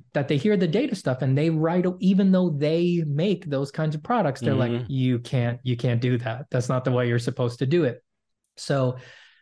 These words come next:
Speaker 1: I think that right now, and this is having all sorts of effects, companies like Stable Diffusion and these other people who were very fast to market, right? They are benefiting from the fact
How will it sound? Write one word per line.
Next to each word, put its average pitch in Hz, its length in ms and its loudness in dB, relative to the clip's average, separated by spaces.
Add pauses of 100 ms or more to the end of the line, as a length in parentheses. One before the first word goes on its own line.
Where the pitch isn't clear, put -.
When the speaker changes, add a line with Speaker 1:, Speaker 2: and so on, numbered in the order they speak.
(220)
Speaker 1:
I 156 160 0
think 190 280 0
that 160 180 0
right 143 280 0
now, 139 460 -2 (140)
and 131 200 2
this 143 140 0
is 151 100 0
having 131 300 -2
all 135 180 0
sorts 151 360 -2
of 117 80 -4
effects, 113 500 -8 (540)
companies 151 580 0
like 123 460 -2 (100)
Stable 127 400 0
Diffusion 120 540 0
and 113 140 0
these 113 140 0
other 127 180 0
people 120 320 -2
who 120 120 -4
were 120 300 0 (180)
very 139 320 0
fast 139 480 -4
to - 60 -2
market, 123 560 -2 (180)
right? 127 260 -2 (500)
They 151 360 2
are 135 540 0
benefiting 120 920 -2 (580)
from 180 300 4
the 131 80 2
fact 110 540 -8